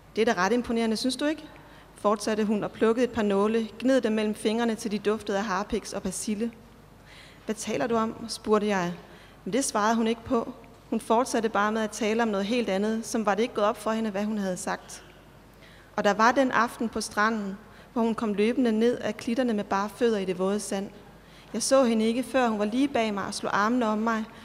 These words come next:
med en voldsomhed, så vi begge var ved at vælte omkuld.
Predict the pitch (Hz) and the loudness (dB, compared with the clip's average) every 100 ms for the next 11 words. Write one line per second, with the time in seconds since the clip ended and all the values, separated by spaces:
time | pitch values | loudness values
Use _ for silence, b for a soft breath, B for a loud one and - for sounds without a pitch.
0 | B B 226 226 208 233 254 233 240 220 | B B 2 2 2 2 2 0 0 0
1 | 220 202 208 220 233 220 208 233 220 196 | -2 -4 -2 0 0 -2 0 0 0 -2
2 | 190 190 190 - 233 | -2 -4 -6 -6 -6